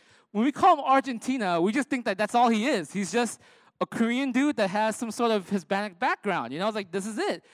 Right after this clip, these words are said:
He likes, you know, um, uh, what do you call those things? Uh, it's not tamales. They're like, uh, um, oh,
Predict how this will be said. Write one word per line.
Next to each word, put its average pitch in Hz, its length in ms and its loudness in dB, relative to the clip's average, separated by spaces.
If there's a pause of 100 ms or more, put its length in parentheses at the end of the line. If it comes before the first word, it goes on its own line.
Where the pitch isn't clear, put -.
(120)
He 170 120 -4
likes, 202 400 -4
you 196 120 -10
know, 190 220 0
um, 156 400 -2 (680)
uh, 117 100 -16
what 131 100 -8
do 160 60 -12
you 170 60 -16
call 139 120 -12
those 113 140 -16
things? 113 260 -20
Uh, 107 240 -16 (480)
it's - 80 -20
not 185 140 -16
tamales. 131 460 -12
They're 120 180 -16
like, 110 260 -18
uh, 104 220 -16 (800)
um, 104 380 -18 (300)
oh, - 280 -20